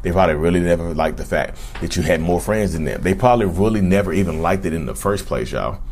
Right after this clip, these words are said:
They just said whatever they felt was necessary to get you to fall in love with them. They said what they, they said what they felt was necessary to get you to want to be with them. They said what they felt was necessary to get you to, to, to secure you.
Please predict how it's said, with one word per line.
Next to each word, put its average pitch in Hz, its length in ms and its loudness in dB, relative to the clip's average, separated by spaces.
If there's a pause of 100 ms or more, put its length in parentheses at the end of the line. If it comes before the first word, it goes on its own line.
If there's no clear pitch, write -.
(600)
They 95 140 4
just 92 380 0
said 98 320 4
whatever 92 280 0
they 92 100 2
felt 92 220 -2
was 82 100 -2
necessary 76 500 -2 (260)
to - 60 -2
get 87 240 -2
you 95 60 0
to 82 80 -2
fall 76 300 2
in 78 200 -4
love 90 220 0
with 73 80 -8
them. 69 140 -6
They 82 100 -2
said 95 160 2
what 87 80 -2
they, 87 100 0
they 87 240 -2
said 104 220 0
what 87 80 -2
they 87 100 0
felt 78 200 -2
was 80 100 -4
necessary 80 500 -2 (380)
to 82 60 -2
get 80 220 0
you 87 100 2
to 85 120 2
want 80 200 0
to 78 60 -4
be 95 120 2
with 78 160 -2
them. 69 120 -4
They 78 100 -2
said 98 180 2
what 90 100 0
they 87 100 0
felt 82 200 -2
was 80 80 -4
necessary 92 520 0 (340)
to 92 80 0
get 98 380 0
you 90 180 4
to, 87 280 -2
to, - 160 -2
to 98 180 2
secure 180 420 2
you. 92 340 0